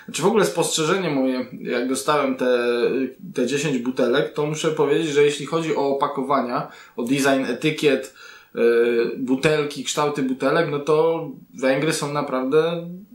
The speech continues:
tutaj, no, może nie przed Polską, ale tak nie mają się czego wstydzić. Y, to zobaczycie w następnych filmach, bo mam tu jeszcze parę innych ciekawych, y, przykładów. Mm, natomiast jednym właśnie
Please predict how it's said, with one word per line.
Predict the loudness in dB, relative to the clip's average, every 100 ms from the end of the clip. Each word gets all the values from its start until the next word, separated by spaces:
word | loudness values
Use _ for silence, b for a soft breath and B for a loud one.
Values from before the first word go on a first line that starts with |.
| -20 _ _ _
tutaj, | -6 0 0 0
no, | -4 -6 -6
może | -4 -2 0
nie | -2
przed | 0 -2 0
Polską, | -2 -2 -4 -6 -4
ale | -2 0
tak | -2 -4 -8
nie | -6 -2
mają | 0 0
się | -4
czego | -4 -2 -4
wstydzić. | -4 -4 -4 -6 -12 -18 B B B B
Y, | 0 2
to | 2 2
zobaczycie | 2 0 -2 -4
w | -4
następnych | -2 -2 -2 -2
filmach, | 0 2 2 0
bo |
mam | 0 -2 -2
tu |
jeszcze | -2 -2 0
parę | 0 2 0
innych | -2 -2 -4
ciekawych, | -4 -2 -2 0 -4 -6 B B B B
y, | -6 -4 -4
przykładów. | -4 -2 0 0 -2 -4 -8 -18 -8
Mm, | -8 -6 -8 -6
natomiast | 0 2 2 0 -4 -14 B B B B -2
jednym | 2 2 2 0
właśnie | 0 0 -2 -2